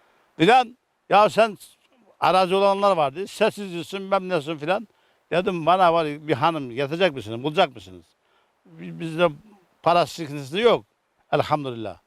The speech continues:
Ondan sonra ama imanlı olsun. Böyle bir hanım bu-, bu-, bulun bana, yardımcı olursanız bana dua ederim size.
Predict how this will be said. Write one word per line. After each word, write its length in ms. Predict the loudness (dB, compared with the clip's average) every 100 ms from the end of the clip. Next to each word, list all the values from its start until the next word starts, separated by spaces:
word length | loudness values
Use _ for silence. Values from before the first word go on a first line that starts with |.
| _ _ _ _ _ -2
Ondan 340 | 0 2 -2
sonra 180 | -2 -4
ama 200 | -2 -2
imanlı 420 | 2 2 2 2
olsun. 440 | 0 0 -4 -6 _ _ _ 0
Böyle 220 | 2 4
bir 60 | 4
hanım 320 | 4 0 -6
bu-, 100 | -6
bu-, 180 | -6 0
bulun 240 | 0 2
bana, 160 | 2 4
yardımcı 380 | 2 0 -2
olursanız 380 | -4 -2 -2 -2
bana 280 | -4 -4 -8 _ _ _
dua 200 | 4 4
ederim 280 | 4 0 -2
size. 260 | -14 -20